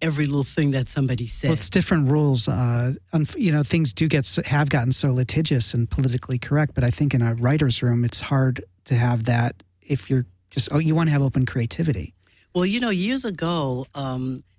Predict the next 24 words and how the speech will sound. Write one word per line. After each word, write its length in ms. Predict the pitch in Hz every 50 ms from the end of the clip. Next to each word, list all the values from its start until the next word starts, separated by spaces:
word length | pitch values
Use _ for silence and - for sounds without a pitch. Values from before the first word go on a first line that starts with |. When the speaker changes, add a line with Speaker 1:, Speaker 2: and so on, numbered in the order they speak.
| _ -
Speaker 1:
there 120 | 165 165
was 220 | 170 170 160 143 156
a, 120 | 147 135 - -
um, 360 | - 147 143 139 135 135 131 - _ _ -
a 80 | 147
writer's 460 | 139 131 151 147 165 170 165 160 151 -
assistant 500 | 139 - - 160 151 - - 151 139 131
on 140 | 127 127 123
Friends 840 | - - - - 175 185 185 160 131 110 107 110 110 - - - _ _ _ _ _ _ _ _ _ _ _ _ -
that 160 | 135 131 - -
sued 420 | - - - - 160 156 151 131
them 220 | - 139 131 123 120
because 600 | 113 127 123 - 135 135 127 127 123 113 113 -
they 140 | - 139 131
s-, 200 | - - - - -
they 240 | - 147 143 139 131
were 240 | 120 127 131 123 110 -
telling 400 | - - - 139 131 127 127 123
sexist 580 | 117 - - - 131 - - - 143 127 - -
jokes 420 | - - 135 123 123 - - -
in 100 | 131 123 120
the 80 | 120
room. 500 | 113 113 127 127 123 120 113 107 107 113 - _ _ _ _ - -
Speaker 2:
Huh. 180 | 139 131 120